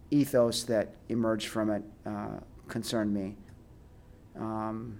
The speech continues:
I mean, our good friend Andy and, and, uh, Bella, I remember they came in one time on a Wednesday afternoon to, we, we, uh,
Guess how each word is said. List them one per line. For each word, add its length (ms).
I 40
mean, 140
our 80
good 180
friend 340
Andy 440
and, 240
and, 260
uh, 240
Bella, 340
I 20
remember 260
they 100
came 280
in 160
one 160
time 240
on 80
a 40
Wednesday 480
afternoon 540
to, 160
we, 120
we, 260
uh, 300